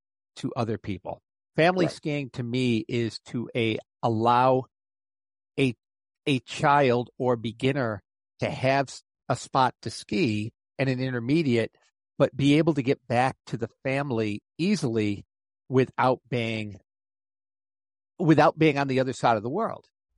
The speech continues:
Speaker 2: Correct.
Speaker 1: Uh, big-, biggest, biggest problem with the Sunday River, which is a great ski area, is that you could be at one end and you can't get back across easy or you get lost.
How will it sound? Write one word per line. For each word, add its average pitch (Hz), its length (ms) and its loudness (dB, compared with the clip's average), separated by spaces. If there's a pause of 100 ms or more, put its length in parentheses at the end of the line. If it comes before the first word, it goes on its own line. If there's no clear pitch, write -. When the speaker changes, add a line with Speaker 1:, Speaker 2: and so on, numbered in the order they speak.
Speaker 2:
Correct. 110 320 4
Speaker 1:
Uh, 123 120 2
big-, 156 300 2 (280)
biggest, 175 340 4
biggest 165 300 0
problem 147 340 2
with 127 120 -4
the 98 80 -16
Sunday 110 420 -4
River, 151 540 -4 (300)
which 156 180 -2
is 131 100 -2
a 131 80 0
great 156 460 -2
ski 214 320 0
area, 117 420 0 (600)
is 151 200 2
that 156 300 4
you 160 160 -6
could 156 160 -8
be 160 160 4
at - 100 2
one 151 240 -2
end 131 360 -2 (460)
and 151 180 0
you 139 80 -2
can't 156 360 -8
get - 200 -8
back 127 260 -2
across 127 460 -2 (140)
easy 143 440 -6
or 123 120 -4
you 113 120 -2
get 110 200 -6
lost. 117 440 -2